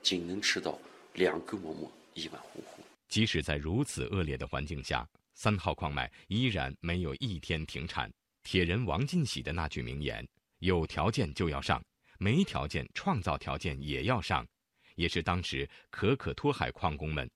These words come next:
Speaker 2: 响亮的口号。
Speaker 1: 在这个位置呢，这有两名前辈用了非常非常，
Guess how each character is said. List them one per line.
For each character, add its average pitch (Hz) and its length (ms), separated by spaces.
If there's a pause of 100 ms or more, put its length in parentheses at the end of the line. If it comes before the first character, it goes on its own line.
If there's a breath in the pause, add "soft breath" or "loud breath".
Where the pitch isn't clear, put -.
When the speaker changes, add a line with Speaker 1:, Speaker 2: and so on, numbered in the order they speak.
Speaker 2:
响 69 380
亮 85 160
的 65 100
口 - 220
号。 - 260
Speaker 1:
在 151 140
这 175 100
个 165 80
位 156 100
置 123 120
呢， 120 120
这 139 140
有 123 80
两 101 160
名 104 100
前 98 240
辈 107 140
用 110 160
了 95 80
非 117 200
常 107 180
非 117 120
常， 92 240